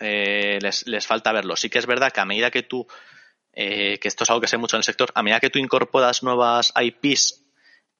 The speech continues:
eh, pues los, entre los lanzamientos hay menos dif-, diferencia, no hay un plazo de cinco o cuatro años, hay un plazo a mejor de un año en las grandes producciones, entonces no lo notas. Entonces todos los años pues estás generando un,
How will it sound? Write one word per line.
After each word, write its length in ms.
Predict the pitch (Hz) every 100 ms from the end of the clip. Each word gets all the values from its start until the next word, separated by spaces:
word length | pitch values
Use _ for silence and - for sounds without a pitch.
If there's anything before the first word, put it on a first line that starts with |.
| -
eh, 220 | 107 104
pues 280 | - 92 95
los, 180 | 95 104
entre 220 | 113 -
los 140 | 101
lanzamientos 640 | 107 104 110 110 131 127 127
hay 80 | 127
menos 300 | 123 113 104
dif-, 220 | 98 - -
diferencia, 600 | 110 101 98 104 95 95
no 60 |
hay 100 | 104
un 100 | 107
plazo 220 | 113 104
de 60 | 104
cinco 320 | - 101 -
o 60 | 92
cuatro 280 | 95 95 98
años, 400 | 101 87 - - - - -
hay 160 | - 110
un 80 | 110
plazo 220 | 113 131
a 20 |
mejor 240 | 117 117 123
de 80 | 123
un 80 |
año 220 | 110 104 - _ -
en 200 | 110 104
las 220 | 104 110
grandes 280 | 110 107 101
producciones, 520 | 113 104 110 101 -
entonces 500 | - 117 110 120 - - -
no 160 | 117 123
lo 120 | 101
notas. 340 | 92 98 107
Entonces 200 | 117 110
todos 140 | - 117
los 160 | 110
años 260 | 123 123 117
pues 160 | - 104
estás 220 | - 107
generando 600 | 117 110 113 117 113 117
un, 400 | 110 107 107